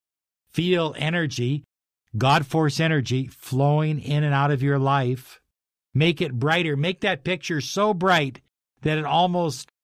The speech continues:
almost blinds you. The brighter you can make that inner picture in your mind of your new life,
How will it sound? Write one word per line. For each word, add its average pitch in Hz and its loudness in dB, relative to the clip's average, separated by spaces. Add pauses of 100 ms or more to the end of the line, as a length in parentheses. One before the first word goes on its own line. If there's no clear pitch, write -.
(320)
almost 185 0
blinds 156 2
you. 71 -6 (1200)
The 135 -2
brighter 160 0
you 180 2
can 135 0
make 147 -2 (260)
that 131 -2
inner 190 2
picture 175 0
in 165 2
your 165 0
mind 147 -2 (320)
of 139 0
your 139 2
new 156 2
life, 143 -2